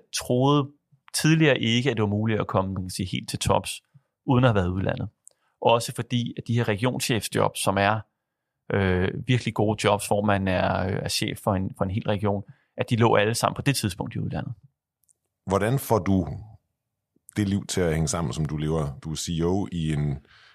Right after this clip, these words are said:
Speaker 2: global virksomhed med næsten seks milliarder i omsætning, og din kone har også et stort job, og børn og, og alting. Hvem er det, der tager slæbet?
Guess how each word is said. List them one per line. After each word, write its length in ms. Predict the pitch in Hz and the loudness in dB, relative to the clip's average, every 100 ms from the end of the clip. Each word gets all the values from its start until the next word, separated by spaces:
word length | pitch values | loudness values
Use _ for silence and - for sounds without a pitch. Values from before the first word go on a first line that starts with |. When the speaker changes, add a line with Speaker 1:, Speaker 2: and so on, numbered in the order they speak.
| _ - | _ -8
Speaker 2:
global 460 | 87 113 104 80 73 - - - - - _ | 0 2 2 0 -6 -12 -12 -14 -16 -20 _
virksomhed 680 | - 87 101 - 82 87 82 - - - - - _ _ _ _ - | -8 -2 0 2 0 2 0 -4 -14 -20 -20 -20 _ _ _ _ -6
med 100 | 85 | -4
næsten 220 | 87 87 | -2 -2
seks 180 | 95 98 | -2 -2
milliarder 300 | 87 82 78 | 0 2 0
i 40 | |
omsætning, 540 | 69 87 87 71 73 65 _ - _ _ _ _ _ _ _ | 0 0 0 0 -2 -2 _ -20 _ _ _ _ _ _ _
og 160 | 82 | -4
din 100 | 85 | -2
kone 300 | - 104 120 | 0 2 4
har 100 | 101 | 4
også 240 | 80 87 82 | 4 2 0
et 60 | |
stort 280 | - 92 - | 0 0 0
job, 220 | 78 - - - | -2 -4 -12 -12
og 340 | - 71 60 - _ | -4 -4 -4 -10 _
børn 300 | 107 95 67 - | 2 2 0 -6
og, 400 | 78 76 69 64 - | -4 -2 -2 -6 -8
og 200 | - 71 | -6 -4
alting. 440 | 87 - 82 - _ _ _ | -4 -6 -8 -10 _ _ _
Hvem 200 | - 101 | -2 0
er 100 | 92 | 2
det, 100 | 101 | 2
der 80 | 90 | 0
tager 200 | - - | -2 -4
slæbet? 300 | - 92 92 | -2 -4 -6